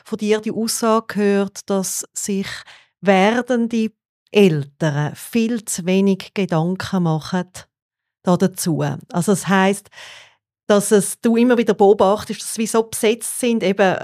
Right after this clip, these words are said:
schwanger, vielleicht eben Geburt gerade noch und nachher eben, wie du vorhin gesagt hast, man überlegt sich dann auch nicht unbedingt, wie komme ich dann heim von dem Spital oder so, <laughs> sondern es ist ja wie irgendwie, und das beobachte ich auch bei mir in der Praxis, wenn ich mich über die mentalen oder so Stressfaktoren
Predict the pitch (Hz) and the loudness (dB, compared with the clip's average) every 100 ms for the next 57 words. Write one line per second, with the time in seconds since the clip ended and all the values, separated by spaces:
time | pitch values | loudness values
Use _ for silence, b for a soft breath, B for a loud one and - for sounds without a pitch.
0 | - - - - - 190 233 220 214 208 | -12 -16 -8 -4 2 4 6 4 6 4
1 | 196 202 - 185 190 185 202 240 262 - | 2 -4 -2 -6 -2 0 2 2 0 -4
2 | - 233 240 240 233 262 B B B 208 | 0 0 0 0 2 2 B B B 0
3 | 208 208 220 190 190 214 208 202 196 185 | 4 4 4 0 0 0 -2 -2 0 0
4 | - 190 208 214 - - 185 185 190 185 | -2 -2 0 -4 -10 -6 -2 -2 0 0
5 | 175 175 - 185 180 208 208 196 190 196 | 0 -4 -6 -2 0 0 0 0 -2 -2
6 | 185 180 180 151 175 240 247 240 226 - | -2 -2 -4 -2 0 0 -2 -4 -4 -8
7 | 240 226 220 233 262 262 - 262 285 - | -2 2 4 2 2 0 0 0 2 2
8 | 269 220 226 214 220 220 233 254 B B | 2 2 2 0 0 0 2 0 B B
9 | B B - 226 226 214 202 - 214 202 | B B -2 2 4 4 4 2 2 2
10 | 196 - 196 202 202 196 185 175 185 214 | -2 -4 -4 0 2 2 -2 -2 2 2
11 | - - 247 233 208 202 190 196 185 185 | 0 -8 -8 -2 0 0 0 0 0 -2
12 | 185 180 170 - _ _ _ 185 170 165 | -4 -4 -4 -8 _ _ _ -2 0 0
13 | 151 165 170 226 262 233 226 208 208 220 | 2 4 6 4 4 4 2 2 0 -2
14 | 214 196 - 202 202 - 214 - 214 202 | -2 -6 -4 -4 -4 -2 -2 -2 -2 0
15 | 208 | 2